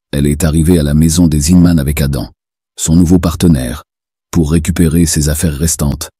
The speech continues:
Mais Will et ses parents ont refusé de les laisser entrer. Samar a appelé la police, affirmant que son ex-mari Will l'empêchait de récupérer ses effets personnels. À l'arrivée de la police,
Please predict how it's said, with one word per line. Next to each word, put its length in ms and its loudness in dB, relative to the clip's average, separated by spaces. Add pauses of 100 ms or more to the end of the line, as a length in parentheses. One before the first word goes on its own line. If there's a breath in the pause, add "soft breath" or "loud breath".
(960)
Mais 240 2
Will 260 4
et 80 2
ses 180 -4
parents 560 -2
ont 120 0
refusé 480 0
de 100 -2
les 140 -2
laisser 320 -2
entrer. 380 -8 (1200)
Samar 480 0
a 100 -6
appelé 300 -2
la 100 -2
police, 520 -6 (460)
affirmant 540 0
que 220 -6
son 260 -2
ex-mari 460 0
Will 320 2 (300)
l'empêchait 540 2
de 80 0
récupérer 600 0
ses 260 -2
effets 240 -4
personnels. 600 -6 (1160)
À 80 2
l'arrivée 340 4
de 80 2
la 100 0
police, 420 -2